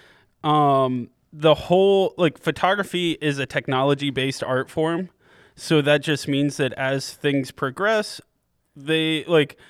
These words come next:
as new technologies come out, uh, previous technologies kind of trickle down and become easily, more easily accessed by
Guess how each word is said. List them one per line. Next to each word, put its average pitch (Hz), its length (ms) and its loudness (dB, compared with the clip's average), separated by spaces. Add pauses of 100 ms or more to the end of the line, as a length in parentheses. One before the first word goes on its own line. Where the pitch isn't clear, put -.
(520)
as 156 240 0
new 160 160 4
technologies 147 760 -2
come 127 180 -8
out, 165 380 0 (460)
uh, 139 260 0
previous 156 480 -2
technologies 135 720 -4 (340)
kind 151 220 -4
of 127 80 -8
trickle 143 320 -2
down 135 240 0
and 131 160 -2
become 131 420 -4
easily, 139 600 -4
more 156 240 0
easily 147 420 -4
accessed 131 640 -6
by 127 400 -2